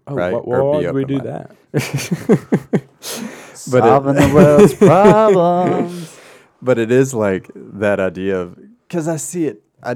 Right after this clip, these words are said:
Speaker 2: I really do. You see it so much, and when you start looking for it, especially, too, no one is willing to say that anything's wrong. And if nothing's wrong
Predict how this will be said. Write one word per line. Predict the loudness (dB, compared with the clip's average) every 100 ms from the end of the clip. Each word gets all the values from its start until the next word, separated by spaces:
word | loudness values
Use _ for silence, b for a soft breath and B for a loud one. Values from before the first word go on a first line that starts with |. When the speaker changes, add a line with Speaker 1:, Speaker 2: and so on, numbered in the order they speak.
| -10
Speaker 2:
I | -8
really | -6 -2 0 -2
do. | -4 -4
You | -4 -8
see | -8 -6
it | -6
so | -8 -8 -6 -4
much, | -6 -6 -8
and | -12 -12
when | -14
you |
start | -10 -8 -8
looking | -10 -8 -8 -6 -10 -10
for | -10 -10
it, | -10
especially, | -16 -16 -14 -14 -18
too, | -14 -12 -12 _ _ _ _ _ _ _ _ _
no | -8 -2 0
one | 0 0 -2 -2 -6 -12 -20 _ _ _
is | -10 -8
willing | -4 -2 0 -2 -6 -12 _
to | -14
say | -10 -6 -4 -4
that | -4 -6
anything's | -6 -6 -8 -12 -14 -14
wrong. | -14 -14 -20 -20 _ _ _ _ _ _ -12
And | -10
if | -8
nothing's | -8 -4 -4 -4 -10 -10 -12 -10
wrong | -6 -4 -6 -8